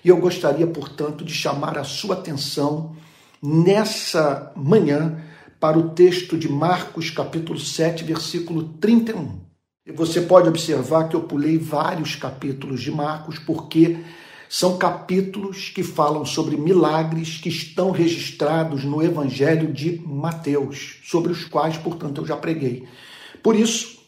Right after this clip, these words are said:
nós hoje vamos meditar sobre Marcos, capítulo sete, versículo trinta e um. Achou? Então vamos lá. Diz assim a Bíblia:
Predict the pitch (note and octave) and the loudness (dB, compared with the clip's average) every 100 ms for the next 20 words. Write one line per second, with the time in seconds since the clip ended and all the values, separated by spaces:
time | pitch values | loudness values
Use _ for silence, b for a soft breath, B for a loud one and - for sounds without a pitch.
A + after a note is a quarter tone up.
0 | _ _ _ _ _ _ _ F3+ F#3+ G#3 | _ _ _ _ _ _ _ 6 8 8
1 | D3+ E3+ E3 D3+ E3 D#3 D#3+ C#3 C3+ D3+ | 6 4 2 0 -2 -2 -2 -2 -4 -2
2 | C#3+ - - B2+ C3+ - C3+ D3+ E3 - | -4 -4 -6 -6 -6 -6 -2 -2 -2 -8
3 | G3 - - - _ _ _ _ _ - | -12 -12 -14 -20 _ _ _ _ _ -14
4 | A#2 G#3+ A#3+ G#3 - D#3 D3+ D#3+ - - | -2 0 0 -4 -4 -4 -4 -6 -14 -20
5 | _ - D#3 - D#3+ D#3 C#3+ C3+ C#3+ E3 | _ -6 -6 -4 -6 -6 -6 -6 -6 -4
6 | C3+ G#2+ - - _ _ _ _ _ _ | -4 -6 -10 -18 _ _ _ _ _ _
7 | _ C3 - F3 - - - _ _ _ | _ -10 0 0 0 -6 -20 _ _ _
8 | _ _ _ _ - D3 E3+ F3+ C3+ G#2 | _ _ _ _ -4 2 2 2 -2 -4
9 | - _ _ _ D#3+ E3+ D3+ - D3+ C3+ | -12 _ _ _ -6 -2 -2 -4 -4 -6
10 | - - - | -6 -10 -14